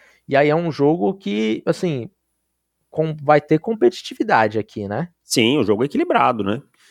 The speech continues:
Speaker 2: Eu acho
Speaker 1: Um
Speaker 2: que o
Speaker 1: bom
Speaker 2: Saints é um
Speaker 1: jogo
Speaker 2: pouquinho
Speaker 1: também.
Speaker 2: melhor que os Titans nesse momento.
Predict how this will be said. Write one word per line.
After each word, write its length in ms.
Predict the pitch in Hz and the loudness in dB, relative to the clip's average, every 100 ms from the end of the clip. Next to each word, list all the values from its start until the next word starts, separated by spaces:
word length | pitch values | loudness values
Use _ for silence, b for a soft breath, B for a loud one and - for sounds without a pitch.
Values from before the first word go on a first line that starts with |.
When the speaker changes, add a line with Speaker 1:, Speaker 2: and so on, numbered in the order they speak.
| b b | b b
Speaker 2:
Eu 160 | - 107 | -4 0
acho 160 | 107 107 | 0 0
Speaker 1:
Um 40 | |
Speaker 2:
que 60 | 120 | -4
o 20 | |
Speaker 1:
bom 60 | - | 0
Speaker 2:
Saints 260 | 143 147 | 0 0
é 60 | 151 | -2
um 40 | |
Speaker 1:
jogo 120 | 147 - | -2 -2
Speaker 2:
pouquinho 240 | 147 98 95 175 | -2 -2 -6 -4
Speaker 1:
também. 20 | |
Speaker 2:
melhor 320 | 220 165 135 147 | 0 2 2 0
que 80 | |
os 80 | 131 | -8
Titans 540 | - 107 123 170 202 139 | -4 0 0 -2 -6 -4
nesse 220 | 113 - | -4 -2
momento. 520 | 110 95 101 147 247 | -2 0 -2 -4 -10